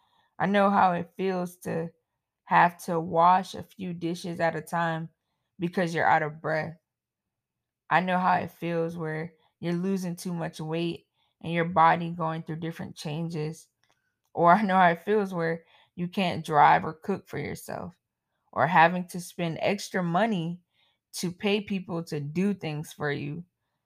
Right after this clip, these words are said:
taking half showers, or y-, you have to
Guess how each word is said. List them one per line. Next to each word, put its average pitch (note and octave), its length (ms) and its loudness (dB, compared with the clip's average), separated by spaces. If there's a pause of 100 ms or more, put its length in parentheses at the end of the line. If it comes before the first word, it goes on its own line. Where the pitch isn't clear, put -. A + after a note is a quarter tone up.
(360)
taking G3 460 0
half E3 520 6
showers, F3 880 2 (520)
or F3 220 4
y-, D#3+ 340 -4 (340)
you F#3+ 140 -2
have F3 300 4
to E3 300 -6